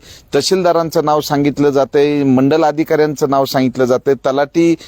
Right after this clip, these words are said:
अ, तलाट्यांचं नाव सांगतात आणि पोलिसांची भीती दाखवून शेतकऱ्याच्या या शेतामध्ये इतक्या प्रमाणात उत्खनन केलेले आहे. आज शेतकरी एकत्रित आल्यानंतर, आल्यानंतर या ठिकाणी, अ,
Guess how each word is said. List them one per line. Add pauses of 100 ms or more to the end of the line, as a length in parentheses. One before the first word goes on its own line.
(300)
अ,
तलाट्यांचं
नाव
सांगतात
आणि
पोलिसांची
भीती
दाखवून
शेतकऱ्याच्या (380)
या
शेतामध्ये
इतक्या
प्रमाणात
उत्खनन
केलेले
आहे.
आज
शेतकरी
एकत्रित
आल्यानंतर, (1500)
आल्यानंतर (260)
या
ठिकाणी, (440)
अ,